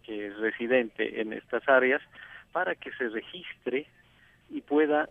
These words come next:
eh, ser habilitada para esta votación, tomando en cuenta que en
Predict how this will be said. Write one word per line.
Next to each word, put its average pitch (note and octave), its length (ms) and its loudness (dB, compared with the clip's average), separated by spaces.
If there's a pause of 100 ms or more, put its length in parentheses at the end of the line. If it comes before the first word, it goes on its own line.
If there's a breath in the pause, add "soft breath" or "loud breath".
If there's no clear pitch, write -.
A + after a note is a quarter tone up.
eh, A2+ 380 -2 (120)
ser C#3 200 4 (140)
habilitada C3 720 2
para A2 280 4
esta B2+ 280 -4
votación, A#2 640 -2
tomando G3 320 -10
en E3+ 60 -10
cuenta F3 320 -4
que C#3+ 160 -2
en B2+ 160 -4